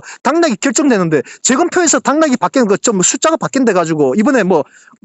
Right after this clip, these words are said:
인천 연수구에 그랬잖아요. 뭐, 삼백 몇 표가 뭐, 바뀌었다고. 미친 소리들.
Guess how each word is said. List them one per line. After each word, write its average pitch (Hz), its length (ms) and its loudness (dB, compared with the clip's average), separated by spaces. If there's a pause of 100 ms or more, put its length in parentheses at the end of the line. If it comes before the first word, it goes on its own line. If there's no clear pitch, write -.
(100)
인천 247 380 2
연수구에 214 340 2
그랬잖아요. 175 420 0
뭐, 143 80 -2
삼백 262 280 0
몇 202 140 0
표가 180 220 0
뭐, 143 140 0
바뀌었다고. 156 500 -2
미친 233 340 -2
소리들. 143 380 -2